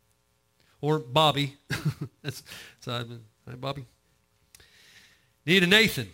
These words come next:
right, for spiritual correction. To tell you like it is. "Yeah, you're a sore loser, man.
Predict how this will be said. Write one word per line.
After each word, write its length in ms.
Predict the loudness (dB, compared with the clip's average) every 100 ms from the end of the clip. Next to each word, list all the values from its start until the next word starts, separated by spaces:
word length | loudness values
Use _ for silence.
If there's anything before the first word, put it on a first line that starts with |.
| _ _ _ _ _ _ _ _
right, 180 | -4 -2
for 100 | -4
spiritual 360 | -4 -4 -4 -6
correction. 460 | -4 -4 -6 -18 -20 _ _ _ _ _
To 60 | -2
tell 220 | 2 4
you 180 | 6 6
like 220 | 6 4
it 80 | 2
is. 460 | 0 -4 -10 -12 -16 _ _ _ _ _ _ -12
"Yeah, 120 | -8
you're 160 | -6 -4
a 40 |
sore 280 | -4 -4 -2
loser, 340 | -4 -6 -10
man. 260 | -16 -16